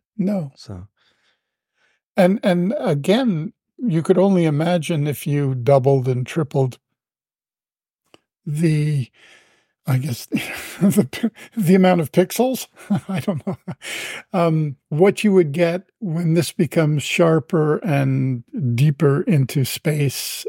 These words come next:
Speaker 1: um, what will we see? What will we discover?
Speaker 2: Yeah.
Speaker 1: So this is, this is photography at its finest, I think.
Speaker 2: Oh, and, and, uh, interestingly enough, it is very scientific, but it also yields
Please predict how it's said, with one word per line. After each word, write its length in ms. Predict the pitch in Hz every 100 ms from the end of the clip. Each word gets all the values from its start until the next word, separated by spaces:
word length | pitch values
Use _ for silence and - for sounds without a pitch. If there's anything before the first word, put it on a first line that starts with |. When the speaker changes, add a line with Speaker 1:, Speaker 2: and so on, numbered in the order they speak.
| -
Speaker 1:
um, 500 | 139 127 123 127 123 _ _ _ _ _ _
what 440 | 202 135 143 135 -
will 160 | 143
we 360 | 131 131 127 110 _
see? 420 | - - 139 131
What 220 | 135 -
will 140 | 170 131
we 140 | 127
discover? 680 | 120 127 - 139 123 131 120 _ _ _ - -
Speaker 2:
Yeah. 160 | 90 -
Speaker 1:
So 540 | - 151 135 127 123 _ _
this 260 | - 156 -
is, 280 | 156 131 -
this 200 | 170 185
is 140 | 233 185
photography 800 | - 151 156 160 156 - 156 139
at 100 | 131
its 180 | 127
finest, 580 | - 143 147 143 123 - - _
I 40 | _
think. 320 | 135 131 - _ _ _ _ _ _ -
Speaker 2:
Oh, 260 | 151 120 _ _ _ - 95 - 170 -
and, 280 | 143 135 127 _
and, 380 | 135 123 117 107
uh, 360 | 113 113 110 113 - - -
interestingly 600 | 135 127 143 139 139 123
enough, 340 | 120 117 143 147
it 120 | 120
is 180 | 131 139
very 260 | 120 135
scientific, 720 | 127 117 117 113 135 - 127 -
but 200 | 113 127
it 180 | 117 -
also 540 | 113 117 - 120 113
yields 760 | 104 110 117 120 113 - -